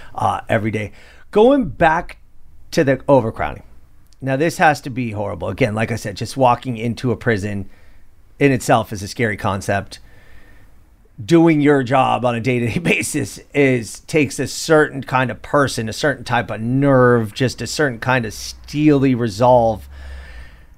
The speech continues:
Now that's amplified and magnified. You got inmates sleeping where they shouldn't be. You got open area. You got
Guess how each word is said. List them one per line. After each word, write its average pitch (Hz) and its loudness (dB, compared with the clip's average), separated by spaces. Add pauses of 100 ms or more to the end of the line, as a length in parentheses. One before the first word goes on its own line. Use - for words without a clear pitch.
(220)
Now 170 4
that's 147 2 (320)
amplified 139 0
and 127 -4
magnified. 123 0
You 147 -2
got 147 4
inmates 147 0
sleeping 139 2
where 131 4
they 120 -2
shouldn't 139 0
be. 143 4
You 131 4
got 123 2 (100)
open 147 4
area. 135 2
You 131 2
got 135 2